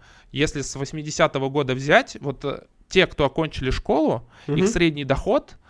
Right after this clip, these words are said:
Speaker 1: реальный доход, он практически не вырос, он, по-моему, даже упал,
Speaker 2: Мгм.
Speaker 1: представляешь? То есть вот класс людей,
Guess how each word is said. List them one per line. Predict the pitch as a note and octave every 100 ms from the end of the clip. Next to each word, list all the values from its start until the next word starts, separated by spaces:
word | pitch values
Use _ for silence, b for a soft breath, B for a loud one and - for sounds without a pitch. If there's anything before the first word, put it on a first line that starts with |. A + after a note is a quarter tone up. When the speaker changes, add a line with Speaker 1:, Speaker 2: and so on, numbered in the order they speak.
| b b _
Speaker 1:
реальный | - C3+ D3+ B2+ A#2+
доход, | A#2+ B2 A#2+ C3+
он | C3+
практически | C#3+ D3 - A3+ - -
не | D3
вырос, | F3 G#3 -
он, | C3
по-моему, | C3+ D3 D3
даже | C3+ C3+ C#3
упал, | C3 C3 G#2
Speaker 2:
Мгм. | G#2+ D#3+
Speaker 1:
представляешь? | D#3+ D3+ D3 A#2+ E3 - b b b -
То | C#3
есть | -
вот | C#3+ C#3+ - -
класс | E3 D3+ -
людей, | D3 C#3 C#3+ C3+ A2 -